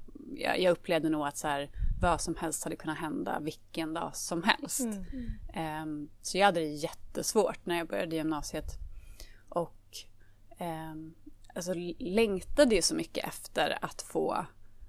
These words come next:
Speaker 1: eh, träffa någon som hade varit med om någonting liknande som jag. För att
Speaker 2: Mm.
Speaker 1: jag växte upp i ett ganska så här städat villaområde där jag kände mig superensam. Alltså, jag
Speaker 2: Mm.
Speaker 1: trodde att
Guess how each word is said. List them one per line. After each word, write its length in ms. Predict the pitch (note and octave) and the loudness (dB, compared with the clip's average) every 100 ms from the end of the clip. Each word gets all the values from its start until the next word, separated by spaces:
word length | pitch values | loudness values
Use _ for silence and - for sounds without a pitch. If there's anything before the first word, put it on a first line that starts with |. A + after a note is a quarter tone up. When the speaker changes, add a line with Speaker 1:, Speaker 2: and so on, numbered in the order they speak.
| - - | -14 -8
Speaker 1:
eh, 260 | E3 D#3 D3+ | -6 -4 -4
träffa 480 | - G3+ - - B3+ | 2 2 2 6 6
någon 180 | F3+ D3+ | 6 0
som 160 | - | -2
hade 140 | E3 - | -2 0
varit 300 | - F3 - | -2 -2 0
med 180 | E3 - | -2 0
om 60 | |
någonting 420 | E3+ D#3+ E3 E3 | -2 -2 -2 -2
liknande 600 | E3+ F3+ - - C#4+ G3+ | -2 0 2 6 6 6
som 200 | - E3+ | 2 -2
jag. 220 | - - F3+ | -2 -4 -2
För 100 | - | -4
att 160 | - | -2
Speaker 2:
Mm. 280 | C4 A3 F#3+ - - | -4 -6 -8 -8 0
Speaker 1:
jag 120 | G3 | 2
växte 260 | G3+ - E3 | 2 2 -2
upp 200 | - E3 | 0 -2
i 20 | |
ett 100 | - | 0
ganska 320 | D3+ - D3+ | -4 -4 -4
så 100 | D3+ | -2
här 200 | D3+ D3+ - - | -2 -2 -10 -8
städat 840 | - - F#3 D#3+ D3 D3 D#3 - | -6 0 4 6 4 0 -4 -2
villaområde 960 | F3+ F#3 E3 D#3+ D#3 - G3 D#3 D#3 D#3 - - - | -2 0 2 2 4 6 6 6 4 2 -2 -18 -2
där 100 | F#3+ | 4
jag 140 | F3 D#3 | 4 4
kände 200 | D#3 D3 | 0 -2
mig 120 | D#3 | -2
superensam. 720 | E3 - F3+ A#3 D#3+ - - E3 - - | -4 2 4 4 2 -4 -6 -6 -8 -4
Alltså, 0 | |
jag 100 | E3 | -2
Speaker 2:
Mm. 80 | E3 | 0
Speaker 1:
trodde 360 | F3 D#3 E3 D#3+ | -2 -2 -2 0
att 180 | - | -2